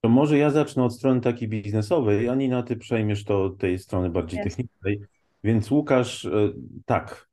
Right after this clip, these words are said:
Speaker 1: odpowiedź na to py-, pytanie brzmi tak, tak, tak. O tym świadczą historie naszych klientów, takich jak na przykład Spotify, czy firm, które wyrastały, prawda, z takich mniejszych startupowych środowisk,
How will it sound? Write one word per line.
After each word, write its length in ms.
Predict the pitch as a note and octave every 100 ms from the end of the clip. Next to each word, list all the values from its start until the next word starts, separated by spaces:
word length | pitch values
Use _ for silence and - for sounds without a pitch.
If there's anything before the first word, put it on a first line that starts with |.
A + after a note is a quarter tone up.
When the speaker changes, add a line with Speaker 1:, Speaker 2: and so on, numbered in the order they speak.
| -
Speaker 1:
odpowiedź 500 | G2+ C3 C#3 B2+ A#2
na 80 |
to 100 | G#2
py-, 140 | G#2+ B2+
pytanie 340 | A2 A#2+ B2
brzmi 300 | G2 G2 A2+
tak, 280 | - C3+ -
tak, 260 | G#2+ G#2 -
tak. 380 | D#2 - - _
O 120 | A2
tym 180 | A#2 B2
świadczą 720 | A2+ A#2+ A2+ - A2+ G#2+ G#2
historie 520 | G#2 G#2 - A2+ A#2+ A2
naszych 340 | G#2 - G2+
klientów, 840 | - G2 G2 A2 G#2 G#2+ G2+ G#2 _ _ _ _ _ - G#2+
takich 320 | F2+ - F2
jak 160 | F2+
na 60 | F#2+
przykład 340 | - F#2 F2
Spotify, 680 | - - E2+ - - B1+ - - - _
czy 120 | -
firm, 400 | - G#2+ A2+ A#2+
które 180 | A#2 G2+
wyrastały, 560 | F#2 F#2+ - A2 G#2+ E2
prawda, 300 | F2 E2 F#2+
z 60 |
takich 380 | G2 F2 G2 -
mniejszych 680 | F#2 G#2 G2+ G#2 F#2 D#2+ - G#2+
startupowych 760 | - G#2 G2+ A2 G#2+ F2+ E2
środowisk, 760 | - E2+ D#2+ C#2+ G2 - -